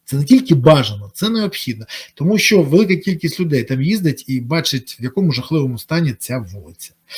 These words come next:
Ну, сподіваємось, що, е, мене почують в К М Д. Не впевнений, тому що вони тут чують, тут не чують, таке собі. Але, якщо не почують, я почну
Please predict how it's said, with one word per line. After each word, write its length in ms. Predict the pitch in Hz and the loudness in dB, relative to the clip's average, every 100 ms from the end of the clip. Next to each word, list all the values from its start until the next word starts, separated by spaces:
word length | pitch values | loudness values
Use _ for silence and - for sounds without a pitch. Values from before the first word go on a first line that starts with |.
| - - - | -4 -2 4
Ну, 180 | 349 - | 4 4
сподіваємось, 720 | - 208 226 254 226 190 - 185 | 0 2 4 6 6 4 2 2
що, 460 | - 185 180 147 - _ | 4 8 8 8 0 _
е, 320 | 139 147 147 143 | -2 2 2 4
мене 220 | 165 180 | 6 6
почують 420 | 180 - 180 - | 4 4 6 6
в 40 | - | 4
К 80 | 175 | 4
М 120 | 170 | 6
Д. 160 | 240 185 | 6 10
Не 120 | 220 | 8
впевнений, 640 | 220 180 135 170 233 262 - - - - | 10 8 8 6 2 -4 -12 -18 -18 0
тому 220 | 160 214 | 4 4
що 200 | - 190 | 6 6
вони 260 | 185 220 | 6 6
тут 240 | 185 220 - | 6 4 4
чують, 460 | - 294 269 240 | 4 6 6 4
тут 200 | - 190 | 0 -2
не 120 | 196 202 | -2 2
чують, 480 | - 285 233 - | 2 4 4 2
таке 340 | - - - 151 | 0 2 6 4
собі. 440 | - 123 101 113 - - - - | 4 -2 -6 -12 -14 -18 -18 0
Але, 600 | 170 196 269 285 233 156 - _ _ _ _ _ _ - | 8 10 12 10 8 2 -6 _ _ _ _ _ _ 0
якщо 320 | 170 - 285 | 2 6 8
не 100 | 262 | 8
почують, 800 | 254 254 - 302 302 196 - - | 8 6 8 10 10 8 4 -6
я 220 | 139 208 285 | 2 4 4
почну 760 | 233 - 196 240 269 247 - | 2 2 6 8 10 8 4